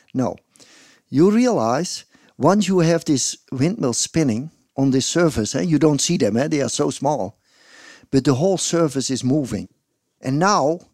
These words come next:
we make self-cleaning windows. You don't have to wash your window in the future anymore.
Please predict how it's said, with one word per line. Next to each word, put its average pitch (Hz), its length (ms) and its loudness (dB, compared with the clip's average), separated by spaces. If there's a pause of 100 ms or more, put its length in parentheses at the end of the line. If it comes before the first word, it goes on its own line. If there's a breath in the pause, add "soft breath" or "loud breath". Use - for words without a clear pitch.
we 127 140 -6
make 156 260 0 (220)
self-cleaning 202 840 2
windows. 180 640 0 (840)
You 135 120 0
don't 170 220 2
have 160 140 0
to - 100 -6
wash 156 260 0
your 151 120 2
window 143 320 2
in 120 100 0
the 110 60 -2
future 113 360 -6
anymore. 104 500 -10